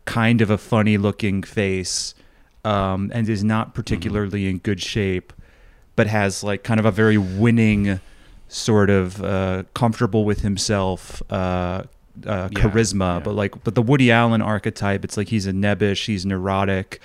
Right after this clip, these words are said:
Speaker 1: he's, like, kind of self-loathing. I have a hard time imagining, like, a
Speaker 2: Mm-hmm.
Speaker 1: gay guy who has all those qualities and is still, like, scoring all the time,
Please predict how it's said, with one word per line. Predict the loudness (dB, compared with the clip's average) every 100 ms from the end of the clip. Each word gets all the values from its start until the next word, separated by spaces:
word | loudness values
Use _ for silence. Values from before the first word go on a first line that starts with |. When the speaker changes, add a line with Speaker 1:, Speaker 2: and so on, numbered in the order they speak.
| -20 -20 _
Speaker 1:
he's, | -2
like, | -2 -2
kind | -2 -2
of | -2 -4
self-loathing. | -2 -2 -2 -4 -2 -2 -2 -2 -2 -4 -8 -14 _ _
I | -2
have | -2
a | 0
hard | 0 -2 -2
time | -2 -2
imagining, | -2 -2 -4 -4 -4
like, | -4
a | -6
Speaker 2:
Mm-hmm. | -4
Speaker 1:
gay | -2 -2
guy | -2 -2 -4
who | -4 -4 -4
has | -6 -4
all | -4
those | -4 -6
qualities | -6 -4 -2 -4 -4 -6 -8 -12 -20 -8
and | -6
is | -4
still, | -4 -4 -4 -2
like, | -4 -6 -8 -14 -20 _ -20 _
scoring | -8 -8 0 0 2 0 -4 -6 -12 _ _ _ _ _ _
all | -8 -8
the | -8
time, | -8 -6 -8